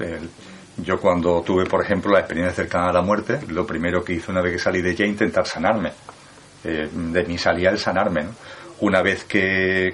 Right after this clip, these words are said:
que estaba en proceso de sanación, eh, yo viví una experiencia que yo la llamo la innecesariedad de hacer.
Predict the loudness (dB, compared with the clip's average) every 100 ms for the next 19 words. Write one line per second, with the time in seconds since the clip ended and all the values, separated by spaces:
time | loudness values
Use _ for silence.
0 | 0 0 2 2 2 -2 -2 -2 -2 -2
1 | -2 -2 0 0 -2 -16 -20 -20 -20 -14
2 | -2 0 2 0 0 0 0 0 0 2
3 | 0 2 2 2 2 0 2 2 2 4
4 | 4 4 4 2 0 -2 -4 -4 -4 -2
5 | -2 0 -2 -2 -8